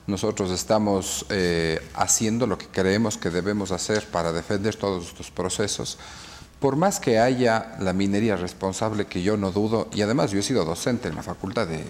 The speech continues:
Ciencias Químicas de la Universidad de Cuenca, conozco con alguna profundidad estos temas, especialmente de todo lo que conlleva la parte química. Esa ha sido mi, mi formación de tercer nivel.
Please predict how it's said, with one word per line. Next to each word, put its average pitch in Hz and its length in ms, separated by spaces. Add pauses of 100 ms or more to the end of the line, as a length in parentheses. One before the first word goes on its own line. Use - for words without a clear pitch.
(120)
Ciencias 101 480
Químicas 113 460
de 87 80
la 85 60
Universidad 95 320
de 87 80
Cuenca, - 460
conozco 104 420
con 78 400 (580)
alguna 104 380
profundidad 101 640
estos - 320
temas, 107 280
especialmente 104 840 (480)
de 85 580
todo 110 220
lo 90 80
que 85 120
conlleva 101 480
la 82 100
parte - 320
química. 113 500
Esa 87 200
ha 82 40
sido 90 240
mi, 80 200
mi 80 120
formación 95 640
de 87 80
tercer 104 400
nivel. 120 280